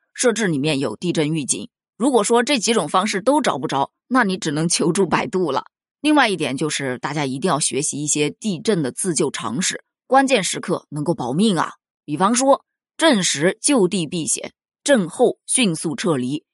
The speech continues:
这是应急避震的基本准则。有专家指出，在地震过程中一定要保持冷静，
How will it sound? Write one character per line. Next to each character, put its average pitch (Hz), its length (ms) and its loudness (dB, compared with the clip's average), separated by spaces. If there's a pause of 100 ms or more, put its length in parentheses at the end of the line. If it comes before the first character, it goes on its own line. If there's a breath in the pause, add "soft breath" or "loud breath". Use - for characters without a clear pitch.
这 254 100 0
是 220 140 0
应 254 240 2
急 151 180 -4
避 170 180 -4
震 156 200 0
的 127 60 -4
基 233 220 -2
本 156 160 -4
准 131 200 -6
则。 131 240 -6 (380)
有 165 100 -2
专 180 180 0
家 180 160 2
指 143 180 -8
出， 165 300 -2 (220)
在 240 140 2
地 247 180 -2
震 226 160 0
过 214 160 2
程 143 200 -2
中 156 220 -2
一 139 160 -8
定 214 160 0
要 175 140 2
保 127 160 -6
持 170 180 -4
冷 165 220 -2
静， 190 240 -2